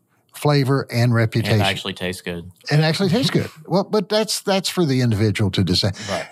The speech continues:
Speaker 1: So now, for the first time, and this has just been in the last,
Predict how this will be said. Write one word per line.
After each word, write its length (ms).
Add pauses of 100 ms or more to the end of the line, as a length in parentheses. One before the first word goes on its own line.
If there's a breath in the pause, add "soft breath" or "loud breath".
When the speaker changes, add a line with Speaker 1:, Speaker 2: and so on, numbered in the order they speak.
(140)
Speaker 1:
So 280
now, 440
for 160
the 120
first 360
time, 520
and 200
this 180
has 120
just 320
been 200
in 120
the 80
last, 460